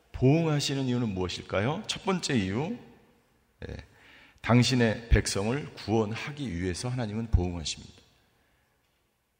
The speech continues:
바벨론을 멸망시키는 궁극적인 이유는 무엇일까요?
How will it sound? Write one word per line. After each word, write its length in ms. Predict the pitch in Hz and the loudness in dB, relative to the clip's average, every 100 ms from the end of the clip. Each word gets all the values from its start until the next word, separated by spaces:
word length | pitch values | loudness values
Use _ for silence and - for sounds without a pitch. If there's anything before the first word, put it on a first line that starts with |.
| _ _ _ _ _ _ _ | _ _ _ _ _ _ _
바벨론을 440 | - 151 170 175 165 | 4 8 10 10 10
멸망시키는 1040 | 139 156 165 160 151 147 - 160 151 151 | 10 10 8 6 4 -2 -4 -2 -2 -2
궁극적인 960 | 127 165 180 147 180 156 156 139 - - | 0 2 2 2 2 4 2 -2 -12 -4
이유는 380 | 131 135 135 110 | 2 4 4 2
무엇일까요? 680 | 107 104 101 - - 123 | 2 0 -2 -6 -4 -4